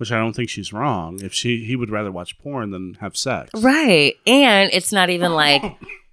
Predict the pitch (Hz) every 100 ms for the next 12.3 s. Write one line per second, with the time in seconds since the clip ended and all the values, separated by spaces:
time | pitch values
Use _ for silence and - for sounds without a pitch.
0 | _ _ _ _ _ _ 180 185 180 175
1 | 165 151 143 135 _ _ - - - 185
2 | 180 165 156 160 160 151 139 131 208 285
3 | - 160 165 - - 156 151 135 143 135
4 | 135 135 143 156 _ _ - - 214 220
5 | - 233 220 240 247 247 247 240 - 330
6 | 311 226 233 254 - _ _ _ _ -
7 | 151 156 196 190 202 220 226 262 269 294
8 | 370 277 185 151 135 - - - 110 120
9 | 85 240 320 285 294 247 - 170 185 180
10 | 143 147 - 131 - 123 120 50 - 135
11 | - - - _ _ 147 - - - 60
12 | 57 -